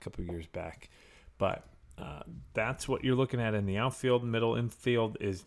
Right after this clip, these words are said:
kind of barren, as I mentioned. Andres Iglesias, we already went over a couple of those names. Um, catcher,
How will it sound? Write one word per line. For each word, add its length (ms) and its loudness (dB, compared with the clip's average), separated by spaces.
kind 180 -2
of 100 -4
barren, 320 2
as 160 0
I 60 -4
mentioned. 420 -4
Andres 380 0
Iglesias, 720 -2
we 160 2
already 320 0
went 160 -2
over 240 0
a 40 -2
couple 300 -4
of 160 0
those 100 -4
names. 300 6
Um, 340 4
catcher, 500 6